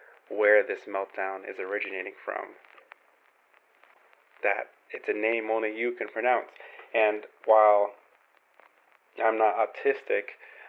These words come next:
um, I am very familiar with meltdowns. Uh, I mentioned <laughs> previously, I believe, on an episode that I experienced anxiety in school a lot, uh,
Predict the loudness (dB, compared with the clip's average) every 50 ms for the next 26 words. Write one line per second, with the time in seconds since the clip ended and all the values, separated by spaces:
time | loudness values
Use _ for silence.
0 | -16 _ -10 -8 -6 -8 -8 -10 -12 -10 -6 -4 0 2 4 4 6 6 4 4
1 | 2 0 -2 -6 -8 -14 -20 -8 2 6 8 8 8 8 4 0 -8 -10 -6 -2
2 | -2 0 0 0 0 0 0 -2 -4 -6 -8 -8 -2 0 0 0 0 -4 -14 -20
3 | -20 -20 -20 _ _ -2 0 0 0 0 -2 0 0 0 0 -2 -6 -10 -14 -18
4 | -20 -20 _ _ -20 -20 -20 -20 -20 _ -20 _ -6 -4 -4 -2 -4 -6 -8 -10
5 | -12 -20 _ _ _ 2 2 2 4 2 -2 -2 -6 -8 -10 -10 -10 -10 -8 -6
6 | -8 -8 -8 -10 -10 -10 -10 -8 -6 -6 -6 -8 -8 -8 -8 -8 -8 -12 -10 -10
7 | -10 -12 -12 -12 -14 -18 -14 -12 -10 -10 -10 -10 -14 -18 -20 -20 -20 -18 _ -6
8 | -4 -4 -2 -2 -2 -2 -4 -4 -6 -8 -10 -12 -16 -20 -14 -8 -6 -6 -6 -6
9 | -10 -4 -2 -2 0 0 -2 -2 -4 -8 -10 -14 -12 -4 0 2 2 4 2 2
10 | 2 2 2 0 0 -4 -8 -16 -18 -20 -20 -20 -20 -20 _ _ -6 -6 -4 -4
11 | -4